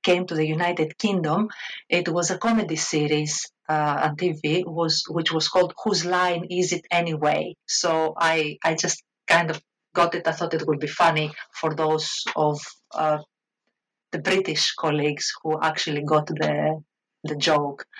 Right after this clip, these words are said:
But yes, that was it. Whose Mediterranean is it anyway? Uh, and my idea, uh, was that, uh, Mediterranean belongs to nobody and to everybody, if you see what I mean. I mean, the whole point is that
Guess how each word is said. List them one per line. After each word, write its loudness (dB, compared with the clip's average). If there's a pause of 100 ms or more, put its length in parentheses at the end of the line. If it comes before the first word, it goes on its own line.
(440)
But 0
yes, 0
that 0
was 0
it. -2
Whose 2
Mediterranean 0
is 0
it -2
anyway? 0 (300)
Uh, 0
and -2
my 2
idea, 2 (360)
uh, 0
was 2
that, -2 (320)
uh, 0 (420)
Mediterranean 2
belongs -2 (100)
to -4
nobody 2
and -2
to 2
everybody, 0
if -8
you -4
see 0
what 0
I -2
mean. -2
I 2
mean, -2
the 0
whole 0
point -2
is -2
that 2